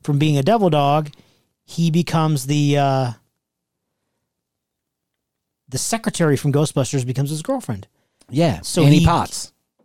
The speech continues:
Speaker 1: Yeah, so
Speaker 2: From
Speaker 1: he gets a
Speaker 2: Sixteen
Speaker 1: little,
Speaker 2: Candles.
Speaker 1: and she's kinda cute.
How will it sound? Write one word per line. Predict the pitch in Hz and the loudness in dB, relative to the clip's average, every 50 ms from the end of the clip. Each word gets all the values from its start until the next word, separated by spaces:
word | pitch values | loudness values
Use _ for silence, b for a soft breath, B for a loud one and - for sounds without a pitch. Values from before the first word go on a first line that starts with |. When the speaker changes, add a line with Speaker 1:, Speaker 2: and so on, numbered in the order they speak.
| _ _ | _ _
Speaker 1:
Yeah, | - 175 233 302 320 - - - - | -2 0 0 2 0 -2 -6 -10 -12
so | - - 185 165 | -4 0 2 4
Speaker 2:
From | 156 175 | 4 4
Speaker 1:
he | 175 | 4
gets | 175 | 4
a | 147 190 | 4 2
Speaker 2:
Sixteen | 190 - - 139 131 196 | 2 2 2 2 4 6
Speaker 1:
little, | 196 - | 6 6
Speaker 2:
Candles. | - - 98 82 78 - - | 6 4 2 0 -6 -4 -4
Speaker 1:
and | 208 - | -2 -2
she's | - 349 330 - | -2 -2 -4 -2
kinda | - 359 359 349 | -2 -2 -2 -2
cute. | - - - 403 294 - | -2 2 2 2 2 2